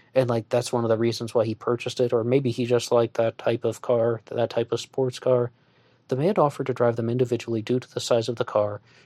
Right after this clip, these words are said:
Charmaine and mother insisted she go first because of her small child waiting at home. The last time her mother saw Charmaine alive was when she got into the sports car.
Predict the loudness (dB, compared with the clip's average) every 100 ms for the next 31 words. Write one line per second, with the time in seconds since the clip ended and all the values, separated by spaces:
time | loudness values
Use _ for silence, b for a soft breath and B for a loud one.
0 | b 0 2 0 -2 -8 -2 2 4 2
1 | 2 0 0 -6 -2 2 2 2 0 0
2 | -2 2 2 2 0 -4 0 0 0 2
3 | 2 4 2 2 0 -2 -4 -4 -8 _
4 | b b b b b _ _ 4 4 2
5 | -2 -4 -4 -2 -2 -4 -8 -10 -4 0
6 | 2 2 2 2 2 2 0 0 0 0
7 | 2 2 2 -2 -4 -6 -6 0 0 0
8 | -4 -4 -4 -6 -4 -4 -4 -6 -6 -6